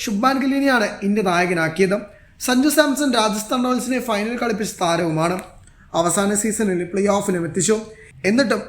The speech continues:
സഞ്ജുവിനെ ഇന്ത്യ തഴഞ്ഞ് ഗില്ലിനെ ക്യാപ്റ്റനാക്കി. ഗില്ലിനേക്കാൾ എന്തുകൊണ്ട് മികച്ച നായകൻ സഞ്ജുവാണ്.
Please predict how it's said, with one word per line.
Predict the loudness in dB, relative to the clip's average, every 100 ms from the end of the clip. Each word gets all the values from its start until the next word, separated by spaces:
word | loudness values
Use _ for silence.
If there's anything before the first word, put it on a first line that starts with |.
| -6
സഞ്ജുവിനെ | -2 0 2 0 0 -4 -4
ഇന്ത്യ | -2 2
തഴഞ്ഞ് | 2 4 0 0
ഗില്ലിനെ | -2 -2 -2
ക്യാപ്റ്റനാക്കി. | -2 -2 -2 -2 -2 -8 -12 -20 -20 _ -2
ഗില്ലിനേക്കാൾ | 2 2 2 2 2 0 -2
എന്തുകൊണ്ട് | -2 0 0 0 0
മികച്ച | -2 -2 0
നായകൻ | 0 0 0 0 -2
സഞ്ജുവാണ്. | 0 0 0